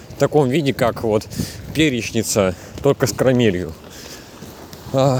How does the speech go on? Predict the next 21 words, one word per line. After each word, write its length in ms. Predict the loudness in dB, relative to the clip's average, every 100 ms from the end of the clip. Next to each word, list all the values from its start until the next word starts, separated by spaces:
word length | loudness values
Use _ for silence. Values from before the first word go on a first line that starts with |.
| 2
ещё 880 | 0 2 0 0 2 6 6 8 6
неплохо 500 | 4 2 2 2 2
добавить 480 | 0 0 0 0 2
немножко 480 | 4 4 4 2
перца, 420 | 0 4 4 2 -4
совсем 420 | -2 2 4 2
чуть-чуть. 420 | 0 0 0 0 -4 -8 -8 -6 -4 -2 -2 -6 0
А, 440 | 4 6 6 4
возможно, 580 | 4 2 4 4 4 2
чуть-чуть 380 | -2 -2 0 0
соли. 460 | 4 6 6 4 0 -6 -14 -12 -10 -10 -12 -12 -12 -12 0
А, 340 | 4 6 4
и 680 | 2 0 0 2 4 4 4
ещё, 600 | 2 0 4 6 8 6 2 -6 -4
а, 540 | 2 4 6 6 4 0 0
корицы. 440 | 2 2 0 -2 -2 -12 -14 -14 -12 -12 -12 -6
И 60 | 0
тогда 300 | 0 4 4
получится 500 | 6 4 4 -2 -6
просто 380 | 2 2 2 0
офигенно. 640 | 0 0 2 2 0 -4